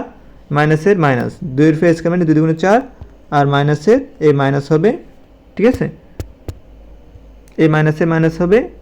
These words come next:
আর এই টু এর টু, চার থেকে দুই গেলে থাকে কিন্তু দুই। দেখো আমরা বাম পক্ষ, মানে আমরা ডান পক্ষ দুই পাইছি, বাম পক্ষ কি পাইছি বলো তো? দুই পাইছি।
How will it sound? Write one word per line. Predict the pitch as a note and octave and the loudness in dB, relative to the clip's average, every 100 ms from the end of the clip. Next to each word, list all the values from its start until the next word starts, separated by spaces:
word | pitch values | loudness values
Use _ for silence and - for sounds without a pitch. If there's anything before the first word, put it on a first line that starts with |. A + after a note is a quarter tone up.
| - | -2
আর | C#3+ | 0
এই | C#3+ | 2
টু | - C#3+ | 2 2
এর | C#3 | 2
টু, | C3 A#2 - - - | -4 -6 -8 -10 -2
চার | E3+ E3+ | 0 0
থেকে | F#3+ F#3+ | 0 0
দুই | F3+ F#3+ | 2 0
গেলে | F#3 | 0
থাকে | F#3 F3+ | -2 -2
কিন্তু | F3 D#3 | -2 0
দুই। | C3 A2+ - - - | 0 0 -6 -20 -6
দেখো | D3+ E3+ | -4 0
আমরা | E3 E3 E3+ | 0 0 2
বাম | F#3 F#3 | 0 0
পক্ষ, | F#3+ F#3 G#3 C4+ F#4 - - - - | -4 0 2 2 -4 -16 -20 -20 -8
মানে | C#3 D3 | -2 0
আমরা | D#3 E3 | 2 2
ডান | E3+ F3+ F3+ | 2 0 0
পক্ষ | F#3 G3 E3+ | 0 0 2
দুই | G3 G#3 | 0 2
পাইছি, | G#3 G#3 B3 F3 | 0 0 -2 2
বাম | F3 | 0
পক্ষ | F#3 F#3 | 0 -4
কি | G3+ | -2
পাইছি | F#3+ F3 | -2 -2
বলো | E3 E3 | -2 0
তো? | A3+ F4+ - D3+ | 0 -2 -8 -4
দুই | E3 A3 | 0 2
পাইছি। | F#3 - | 0 -2